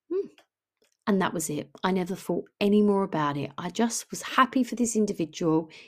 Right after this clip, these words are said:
It was nice to see. They were happy I'd noticed as well, 'cause it meant that it worked. Their plan had worked. And that was it.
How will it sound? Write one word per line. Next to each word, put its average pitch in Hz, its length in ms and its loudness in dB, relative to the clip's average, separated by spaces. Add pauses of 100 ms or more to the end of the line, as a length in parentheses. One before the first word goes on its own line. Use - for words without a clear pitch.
It - 100 -4
was - 160 -6
nice 226 320 0
to - 100 -10
see. 156 500 -2 (460)
They 214 140 6
were 262 80 6
happy 226 340 -2
I'd 185 160 -4
noticed 165 440 -6
as 170 160 -10
well, 156 220 0
'cause 156 200 -10
it - 100 -8
meant 175 280 -4
that - 120 -6
it - 120 -8
worked. 170 500 -2
Their 160 80 -6
plan 202 380 0
had 151 180 -14
worked. 208 480 0 (640)
And 359 100 0
that 311 120 4
was 277 160 0
it. 415 120 4